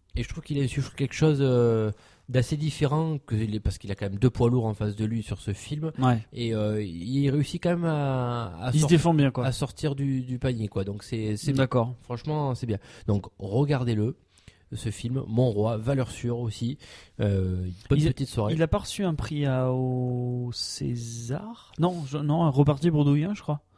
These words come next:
Speaker 1: Euh, au
Speaker 2: On en a
Speaker 1: César,
Speaker 2: parlé, je, je me rappelle plus,
Speaker 1: au
Speaker 2: euh.
Speaker 1: César, rien du tout.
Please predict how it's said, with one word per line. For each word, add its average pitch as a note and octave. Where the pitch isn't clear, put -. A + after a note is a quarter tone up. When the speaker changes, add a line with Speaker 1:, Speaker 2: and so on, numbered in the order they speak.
Speaker 1:
Euh, A2
au G#2+
Speaker 2:
On C3
en C#3+
a -
Speaker 1:
César, D3
Speaker 2:
parlé, E3
je, D3
je C3+
me C#3+
rappelle B2+
plus, A#2
Speaker 1:
au B2+
Speaker 2:
euh. -
Speaker 1:
César, A#2+
rien C3
du C3
tout. E3+